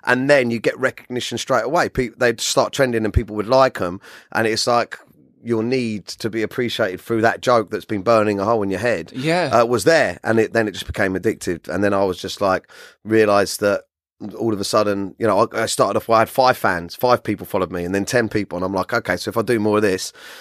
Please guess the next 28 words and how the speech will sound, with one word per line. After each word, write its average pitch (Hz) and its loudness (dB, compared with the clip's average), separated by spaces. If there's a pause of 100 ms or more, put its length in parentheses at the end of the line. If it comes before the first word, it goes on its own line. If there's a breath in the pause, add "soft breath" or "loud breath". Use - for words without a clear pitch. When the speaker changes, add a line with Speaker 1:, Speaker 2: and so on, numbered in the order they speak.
(100)
Speaker 1:
and 117 2
then 110 4
Speaker 2:
Mm. 117 2
Speaker 1:
one 113 2
day 110 4
it - 0
was 87 -6
fifty 101 -4
thousand, 104 0
the 113 4
next 117 -2
day 110 4
it 92 2
was, - -6 (400 loud breath)
you 110 0
know, 104 2
and 113 4
then, 110 2
and 113 2
then, 107 0
and 110 0
then 110 4
it 101 0
was 101 -4
millions. 113 0
Speaker 2:
What 170 2
was 180 0
the 165 0